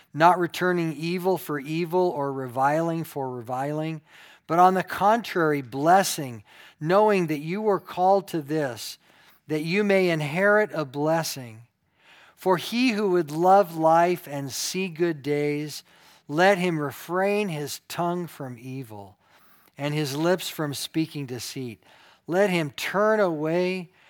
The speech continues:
from evil and do good. Let him seek peace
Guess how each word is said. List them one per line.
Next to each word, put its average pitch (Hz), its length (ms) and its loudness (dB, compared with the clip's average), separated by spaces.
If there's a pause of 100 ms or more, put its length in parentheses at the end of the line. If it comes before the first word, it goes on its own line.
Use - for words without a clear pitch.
(140)
from 135 260 -8
evil 165 440 -2
and 135 220 -4
do 143 260 -6
good. 113 520 -10 (400)
Let 156 280 2
him 139 240 -6
seek 160 480 -4
peace 123 600 -10